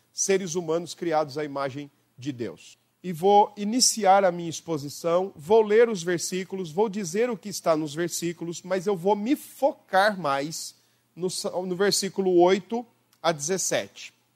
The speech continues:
tá? Irmãos, eu quero partir com essas minhas exposições a partir de hoje,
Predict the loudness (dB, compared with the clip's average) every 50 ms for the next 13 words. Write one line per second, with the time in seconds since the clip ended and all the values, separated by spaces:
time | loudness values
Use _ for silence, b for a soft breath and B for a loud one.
0 | _ 0 2 4 4 2 0 _ b b b b b b b b 6 10 10 10
1 | 10 10 4 0 0 0 0 0 -2 _ _ 4 4 4 4 4 0 _ -4 0
2 | 2 2 2 0 0 -4 -20 -20 _ _ _ _ _ -12 _ 4 6 8 8 8
3 | 6 6 4 2 0 -2 -6 -2 2 2 2 2 2 -2 -8 -10 -12 -14 -14 -10
4 | -4 -2 -2 0 0 -2 -4 -2 -2 -2 -2 -2 -2 -4 -4 -2 -2 -2 -2 -2
5 | 0 0 0 0 -2 -4 -2 0 2 2 2 0 -2 -8 -10 -12